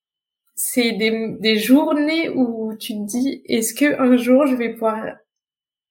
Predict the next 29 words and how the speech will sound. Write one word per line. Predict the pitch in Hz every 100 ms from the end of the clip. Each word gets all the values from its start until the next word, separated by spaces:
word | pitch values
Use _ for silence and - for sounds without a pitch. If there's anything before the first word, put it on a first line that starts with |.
| _ -
passer | 254 254
une | 254 226
journée | 233 226 262
sans | 277 254
pleurer ? » | 240 247 240 226 - _ _ _ _ _ _ _ _ _ _ _ _
On | 233
va | 226
dire | 220 277 277
que | - 220 208
j'ai, | 190 196 -
on |
n'a | 202 196
jamais | 220 220 240
perdu | 226 220 214
espoir. | 214 - 202 196
Et | 214
ça, | - 220
c'est, | 220 208
je | 196 -
pense, | 240 240
c'est | 233
ce | 220
qui | - 226
nous | 220 214
a |
fait | 208 214
tenir. | 208 208 208 208 _ _ _ _ _ _ _ _ -
Mais, | 202 196 196 196
euh, | 190 190 190 190